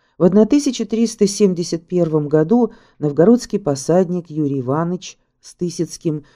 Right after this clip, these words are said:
и двумя другими боярами заключил мир с немцами под Новым городком, но под одна тысяча триста семьдесят седьмым годом летописец упоминает о походе новгородских молодых людей к новому городку немецкому.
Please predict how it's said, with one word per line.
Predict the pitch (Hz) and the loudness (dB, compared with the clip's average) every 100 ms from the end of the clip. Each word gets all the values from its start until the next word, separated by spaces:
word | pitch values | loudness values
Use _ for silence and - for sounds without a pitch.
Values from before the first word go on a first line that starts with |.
| _ - | _ -6
и | |
двумя | 156 170 170 156 | -2 -2 -2 -2
другими | 143 147 135 143 143 | -4 -6 -6 -6 -4
боярами | 143 180 196 202 196 190 180 _ _ _ | -2 0 2 2 2 0 -4 _ _ _
заключил | 147 196 196 208 302 | 0 2 2 0 -2
мир | 262 214 233 - | 0 2 2 0
с | - | -8
немцами | 175 220 226 214 208 | -4 -2 -2 -2 -2
под | 196 147 127 | -2 -4 -2
Новым | 151 165 165 | -4 -4 -2
городком, | 151 147 147 - 135 123 123 _ _ - | 0 0 -2 -4 -2 -2 -6 _ _ -6
но | 160 165 | -4 -2
под | 170 156 | -2 -2
одна | 160 147 156 | -4 -4 -6
тысяча | 180 165 139 143 | -6 -8 -12 -14
триста | 139 156 147 - | -10 -12 -8 -6
семьдесят | 135 156 139 131 131 131 | -6 -6 -6 -6 -6 -8
седьмым | 135 135 131 120 | -10 -4 -4 -2
годом | 147 208 208 202 202 - _ - | 4 4 6 2 -4 -20 _ 0
летописец | 190 196 202 262 262 247 - | 2 4 2 2 0 -2 -4
упоминает | 196 196 165 156 202 220 214 | -4 -2 -2 -4 -4 -4 -4
о | 151 | -6
походе | 156 139 196 165 185 - | -6 0 2 4 2 0
новгородских | 156 143 135 143 196 196 185 - | -6 -4 -2 0 -2 -4 -8 -6
молодых | 143 135 135 143 | -4 -4 -4 -8
людей | 135 123 131 214 208 - _ _ | -8 -6 2 2 2 -6 _ _
к | - | -4
новому | 190 190 160 151 143 123 | 2 4 2 0 -2 -2
городку | 135 160 139 - 180 | 0 0 0 -2 -6
немецкому. | 175 175 143 123 - 123 120 117 | -4 -4 -4 -4 -8 -8 -8 -10